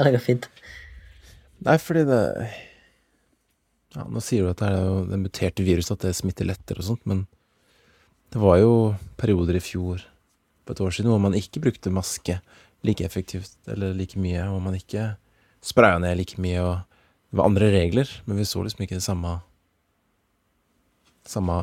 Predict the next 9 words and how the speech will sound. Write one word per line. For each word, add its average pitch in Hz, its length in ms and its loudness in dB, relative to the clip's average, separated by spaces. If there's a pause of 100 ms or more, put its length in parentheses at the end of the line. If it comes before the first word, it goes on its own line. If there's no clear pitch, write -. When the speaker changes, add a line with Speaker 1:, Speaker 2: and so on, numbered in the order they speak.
Speaker 2:
økninga 87 400 -2
da, 120 80 -6 (160)
i 90 600 -6 (1900)
disse 98 160 -4
bølgene, 87 420 -2
som 92 140 -6
de 92 80 -4
kaller 95 260 -2
det. - 40 -10